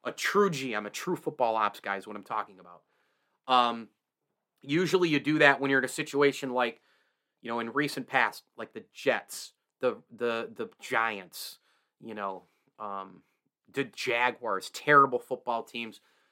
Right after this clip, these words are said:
the Bears, just teams firing all the time. Head coaches, G Ms can't get it right. Uh, sometimes hang on to guys too long, like in the Bears' case this past season. Uh, there's just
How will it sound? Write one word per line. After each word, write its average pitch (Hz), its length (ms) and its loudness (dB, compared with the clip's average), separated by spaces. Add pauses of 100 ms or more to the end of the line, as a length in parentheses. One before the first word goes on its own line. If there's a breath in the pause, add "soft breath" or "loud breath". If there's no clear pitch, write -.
(160)
the 135 100 0
Bears, 110 720 -4 (340)
just 143 220 0 (320)
teams 156 460 -2
firing 151 680 4 (260)
all 143 180 2
the 127 80 -2
time. 123 320 0
Head 131 220 -2
coaches, 139 340 -2
G 135 260 -6
Ms 127 200 -2
can't 143 260 -6
get 139 120 -4
it 123 100 -6
right. 127 320 2 (500)
Uh, - 80 -20
sometimes 143 460 -2
hang 139 160 -2
on 135 140 2
to 131 40 -6
guys 131 240 0
too - 160 -10
long, 127 260 6
like 123 160 0
in 123 60 -4
the 117 80 -6
Bears' 123 300 -2
case - 240 -8
this - 100 -14
past 123 320 -10
season. 120 340 -12 (600)
Uh, 123 220 -2 (380)
there's 139 240 -4
just - 300 -2